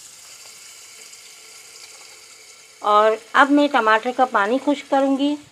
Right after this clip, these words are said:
और साथ ही कीमे की अच्छी तरह से भुनाई भी करूंगी। जब तक कि टमाटर का पानी खुश्क नहीं हो जाता, इसकी भुनाई मुझे करनी है।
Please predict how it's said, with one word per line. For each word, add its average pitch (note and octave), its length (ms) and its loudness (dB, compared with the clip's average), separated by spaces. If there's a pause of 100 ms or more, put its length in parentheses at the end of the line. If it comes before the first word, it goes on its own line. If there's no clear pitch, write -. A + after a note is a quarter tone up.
(340)
और G#3 160 4
साथ A#3 400 0
ही B3+ 160 -10 (600)
कीमे B3 280 -4
की B3+ 260 -6 (440)
अच्छी A#3 280 -4
तरह D#4+ 220 0
से A#3+ 160 -2
भुनाई F#3 320 0
भी B3+ 120 -2
करूंगी। C4+ 460 2 (1200)
जब A#3+ 260 -2
तक A#3 140 0
कि C#4 140 0
टमाटर G#3+ 400 0
का B3+ 140 -2
पानी A3+ 320 0
खुश्क B3+ 300 -6
नहीं C4+ 180 0
हो C4 120 0
जाता, B3+ 340 0 (960)
इसकी A#3+ 280 -4
भुनाई G3+ 320 -2
मुझे A3 280 0
करनी E3+ 360 -4
है। C#3 180 -12